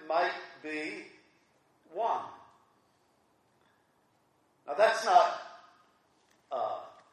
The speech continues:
unbiblical ecumenism. There is, by the way, an unbiblical ecumenism, unity for the sake of unity. But there's also a biblical ecumenism. And a biblical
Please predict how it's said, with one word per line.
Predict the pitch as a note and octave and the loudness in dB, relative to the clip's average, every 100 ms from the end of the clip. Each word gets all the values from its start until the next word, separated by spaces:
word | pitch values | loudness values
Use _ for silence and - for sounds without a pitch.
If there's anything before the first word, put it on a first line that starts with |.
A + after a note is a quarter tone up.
| _ _ _ - | _ _ _ 2
unbiblical | G#3 G#3 - G3+ G3+ F#3 - C#3 - - | 2 2 0 0 2 0 0 -2 -2 -2
ecumenism. | E3+ E3+ D3+ D3 D#3 D3 - - - | -2 -2 -4 -4 -4 -4 -8 -12 -4
There | E3 G3 | -2 0
is, | F#3+ - - - - | 0 -2 -6 -10 -2
by | C#3+ | -2
the | C#3+ | 0
way, | C#3+ C#3+ | -2 -2
an | C#3 - | -4 -2
unbiblical | F3 F3+ E3+ D3+ D3 D3 D3+ C#3 C#3 | 0 2 0 -4 -2 -4 -4 -6 -4
ecumenism, | D3+ D3 C3+ B2 B2 C3 D#3 E3+ - | -6 -6 -8 -8 -8 -8 -8 -8 -10
unity | D#3+ E3+ D3 C#3 C3+ | -10 -8 -8 -8 -12
for | C3+ | -14
the | C3 | -10
sake | D3 C#3+ C#3 - C3+ | -6 -4 -6 -8 -6
of | A#2+ A#2+ - C#3+ | -6 -8 -18 -12
unity. | D3 A#2+ G2+ G2 - - - - - - - _ _ - | -10 -8 -10 -14 -18 -20 -20 -20 -20 -20 -20 _ _ 2
But | G#3+ | 4
there's | A3 G3 | 4 8
also | C4 C#4 - G3+ G#3 | 10 10 8 2 2
a | G3 E3+ - - | 0 -2 -6 4
biblical | A#3+ C4+ G#3 F#3 D#3 C3+ - G#3 | 6 6 4 0 0 -2 -4 0
ecumenism. | F#3+ - E3+ D3+ C#3+ B2+ A2 - - _ _ _ _ _ _ _ _ _ | 0 -2 -8 -6 -6 -6 -12 -16 -20 _ _ _ _ _ _ _ _ _
And | F#3+ | -4
a | F#3+ | 2
biblical | A#3 D4+ C4+ A3 G#3+ | 8 8 8 6 4